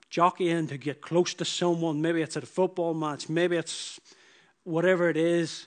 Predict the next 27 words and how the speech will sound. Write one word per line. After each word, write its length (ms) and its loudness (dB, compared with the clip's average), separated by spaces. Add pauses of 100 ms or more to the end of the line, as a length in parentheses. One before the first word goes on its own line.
there's 120 -12
crowds 560 4
round 400 2
and 20 -2
everybody's 360 -2
shouting 500 -6
and 100 -6
screaming 540 0
and 160 -6
squealing. 540 -2 (420)
You 60 -10
see 160 -8
some 160 -4
of 80 0
the 40 2
old 200 0
footage, 420 -2
uh, 80 -6 (760)
you 80 -10
know, 180 -4 (260)
it's 200 -14
usually 240 -2
always 240 -6
women, 280 -8
so 220 -2
it 60 -4
is, 300 -6